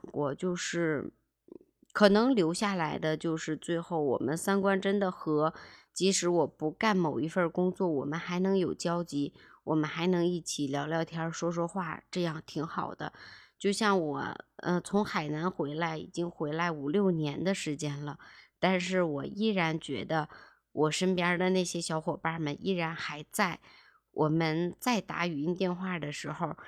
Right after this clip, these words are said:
也会觉得很亲切，没有那么多寒暄，没有那么多礼貌，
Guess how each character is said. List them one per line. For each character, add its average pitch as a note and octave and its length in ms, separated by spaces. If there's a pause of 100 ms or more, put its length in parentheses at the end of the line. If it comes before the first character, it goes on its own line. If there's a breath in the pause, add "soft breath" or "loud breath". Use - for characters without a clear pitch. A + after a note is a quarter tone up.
(140 loud breath)
也 D#3 100
会 G#3+ 200
觉 B2+ 180
得 D#3+ 100
很 - 220
亲 E3+ 220
切， E3 180
没 D#3+ 140
有 F3+ 160
那 F3 100
么 E3 160
多 D#3+ 140
寒 D#3 260
暄， E3+ 240
没 F3 140
有 E3+ 120
那 E3+ 100
么 D#3+ 100
多 E3+ 180
礼 E3 200
貌， D#3+ 200